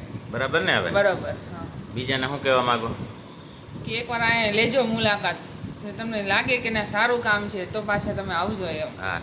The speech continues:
Speaker 1: તમને ફાયદો થયો એટલે કયો?
Speaker 2: મને ફાયદો થયો એટલે હું કહું છું એમ.
Speaker 1: હા, રેડી. જય દ્વારકાધીશ.
Speaker 2: જય દ્વારકાધીશ.
Speaker 1: બાકી રેડી ને હવે?
Speaker 2: બાકી રેડી.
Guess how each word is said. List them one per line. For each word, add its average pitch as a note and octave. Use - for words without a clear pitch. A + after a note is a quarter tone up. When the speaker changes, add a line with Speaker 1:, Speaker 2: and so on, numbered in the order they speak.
Speaker 1:
તમને D#3
ફાયદો D#3
થયો C#3+
એટલે B2
કયો? A2
Speaker 2:
મને A3+
ફાયદો G#3+
થયો G#3
એટલે G3+
હું G3
કહું A3+
છું E3+
એમ. D#3+
Speaker 1:
હા, E2+
રેડી. F2
જય C3
દ્વારકાધીશ. G2+
Speaker 2:
જય G#3+
દ્વારકાધીશ. F3+
Speaker 1:
બાકી B2
રેડી D#3+
ને B2
હવે? G2
Speaker 2:
બાકી G#3+
રેડી. G3